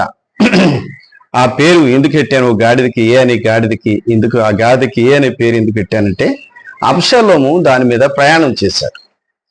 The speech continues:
అబ్షాలోముకు ఉన్నటువంటి ఆలోచన ఏంటంటే, తండ్రి బ్రతికి ఉండగానే బలవంతంగా రాజ్యాన్ని లాగేసుకోవాలనుకున్నాడు. అబ్షాలోములో ఉన్నటువంటి మూడు ఆలోచనలు, మూడు,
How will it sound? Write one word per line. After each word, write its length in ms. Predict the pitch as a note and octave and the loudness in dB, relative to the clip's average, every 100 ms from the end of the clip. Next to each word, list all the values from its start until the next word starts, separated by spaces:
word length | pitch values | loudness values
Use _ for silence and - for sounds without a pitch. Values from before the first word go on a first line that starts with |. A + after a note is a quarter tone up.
| _ _ - - | _ _ -10 -2
అబ్షాలోముకు 680 | D3+ F3 A#3+ A#3 G3 E3 D#3+ | -2 0 2 2 2 2 0
ఉన్నటువంటి 420 | D#3 D3 D3 C3 | 0 0 0 0
ఆలోచన 500 | A2+ D3 E3 - C3+ | 2 2 0 0 -2
ఏంటంటే, 680 | A2+ A#2 G2 G2 F#2 C3+ C3 B2+ | -2 -6 -6 -4 -4 -4 -6 -4
తండ్రి 340 | B2+ D3 D#3 | -2 0 0
బ్రతికి 380 | A#2 A#2 A#2 D3 | 0 -4 -2 -2
ఉండగానే 760 | A#2 A2 A2+ A2 G2+ A2 G2+ _ _ _ _ G#2+ | 0 0 0 -2 -2 -4 -6 _ _ _ _ -4
బలవంతంగా 840 | A#2 C#3+ F3+ E3+ C#3+ C3 C3 G#2+ | 0 2 2 0 0 0 0 0
రాజ్యాన్ని 560 | G#2 A#2+ G#2+ C3 C3 | 0 0 0 0 0
లాగేసుకోవాలనుకున్నాడు. 1200 | A2+ G2+ G#2 B2 - C#3 A#2+ F#2 F#2 F2+ - - - _ _ _ _ _ - - | 0 0 0 -2 -2 0 0 -2 -6 -8 -10 -18 -20 _ _ _ _ _ -12 -4
అబ్షాలోములో 680 | A#3 - C4 A#3+ G#3+ F3+ E3+ | -2 0 0 2 4 4 2
ఉన్నటువంటి 400 | C#3+ C3+ C#3+ B2+ | 2 0 0 0
మూడు 340 | A#2+ C#3 F3 | 2 2 4
ఆలోచనలు, 840 | D#3 A#2 C3 E3+ E3+ C3+ A2 G2+ G2 - _ _ _ _ A2+ | 4 2 2 0 0 -2 0 0 -4 -8 _ _ _ _ -2
మూడు, 360 | C3 C#3 A#2+ | 2 2 0